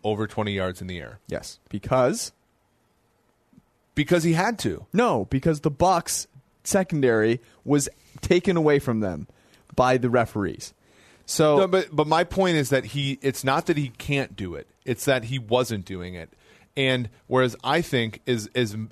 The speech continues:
Speaker 1: as weak as Bridgewater's arm could be,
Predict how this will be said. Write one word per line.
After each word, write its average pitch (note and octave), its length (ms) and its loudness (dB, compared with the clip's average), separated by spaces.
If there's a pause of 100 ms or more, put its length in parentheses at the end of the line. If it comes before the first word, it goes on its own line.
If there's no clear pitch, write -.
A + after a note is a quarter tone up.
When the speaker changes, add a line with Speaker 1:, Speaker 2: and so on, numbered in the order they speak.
Speaker 1:
as A#2 200 -2
weak D#3 320 -2
as D#3 120 2
Bridgewater's B2+ 680 0
arm A2 340 0
could A#2+ 340 -2
be, G#2 360 0